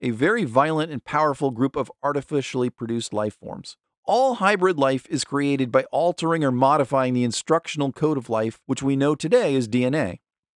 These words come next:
Obviously, Noah knew nothing about D N A, and they didn't know anything about it in Jesus' day, but the general concept Jesus relayed in that short sentence is that some kind of genetic manipulation of D N A will occur in the end times, just like it did in Noah's day.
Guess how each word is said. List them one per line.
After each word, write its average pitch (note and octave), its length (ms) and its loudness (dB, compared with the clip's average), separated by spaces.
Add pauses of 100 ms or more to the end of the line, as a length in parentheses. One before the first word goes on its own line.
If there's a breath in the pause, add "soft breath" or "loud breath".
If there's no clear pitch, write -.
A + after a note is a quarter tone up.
(160)
Obviously, D#3 540 0
Noah D3 300 4
knew C#3 100 2
nothing D3+ 380 0
about A#2 240 2
D G#2+ 160 -4
N G2 80 -6
A, A#2+ 240 -12 (120)
and C#3+ 80 -6
they D3+ 120 2
didn't E3 280 -2
know D#3 200 2
anything D3+ 360 -2
about C#3 280 2
it C3+ 100 -2
in G#2+ 140 -4
Jesus' B2 600 -4
day, - 280 -10 (120)
but B2+ 120 -6
the C3+ 80 2
general D3 440 -2
concept E3+ 640 -2
Jesus B2+ 420 0
relayed C3+ 440 0
in B2 60 -2
that B2+ 140 -2
short C3 280 -2
sentence - 560 -4
is E3 180 4
that C#3 140 0
some C4+ 320 0
kind F#3 280 0
of D3 60 0
genetic C3+ 420 0
manipulation C3 640 -2
of A#2 140 -2
D C3 160 0
N C3 80 0
A C3 120 2
will A#2+ 160 2
occur G3 460 0
in D#3+ 140 -4
the B2+ 120 -4
end F#3+ 220 -2
times, B2+ 460 -2 (100)
just D3 400 0
like C#4+ 180 0
it G#3+ 140 -8
did D3+ 240 0
in B2+ 180 -4
Noah's A#2+ 360 0
day. - 340 -14